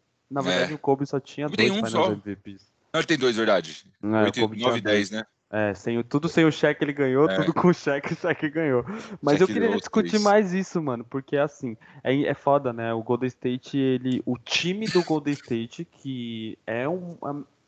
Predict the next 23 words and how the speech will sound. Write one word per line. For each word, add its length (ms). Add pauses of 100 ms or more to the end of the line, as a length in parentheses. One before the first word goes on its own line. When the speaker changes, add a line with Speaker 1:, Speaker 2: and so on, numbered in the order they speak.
(120)
Speaker 1:
É 60
assim, 200
Speaker 2:
Essa 100
Speaker 1:
é 20
o 0
melhor 320
Speaker 2:
dinastia, 100 (140)
né? 80
Speaker 1:
grupo, 300 (120)
essa 200
dinastia, 480
esse 160
grupo 380
da 120
dinastia, 680 (840)
tirando 360
peças 300
complementares 680
como 200
Sean 280
Livingston, 800
Leandrinho, 1080 (800)
porra, 420